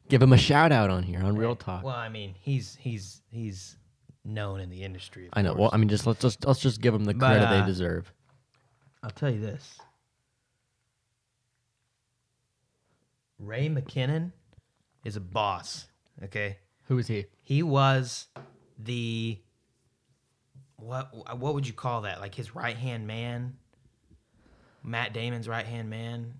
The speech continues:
Speaker 2: in The Thing. He was kinda like the, did all, he was kinda like the mechanic.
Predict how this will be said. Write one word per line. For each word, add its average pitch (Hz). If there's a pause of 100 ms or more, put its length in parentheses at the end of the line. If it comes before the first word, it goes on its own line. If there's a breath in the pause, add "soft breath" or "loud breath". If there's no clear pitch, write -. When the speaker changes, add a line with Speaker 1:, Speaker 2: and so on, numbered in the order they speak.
(160)
Speaker 2:
in 113
The 104
Thing. 117
He 113
was 101
kinda 120
like 110
the, 92 (960)
did 120
all, 117
he 120
was 113
kinda 143
like 135
the 123
mechanic. 139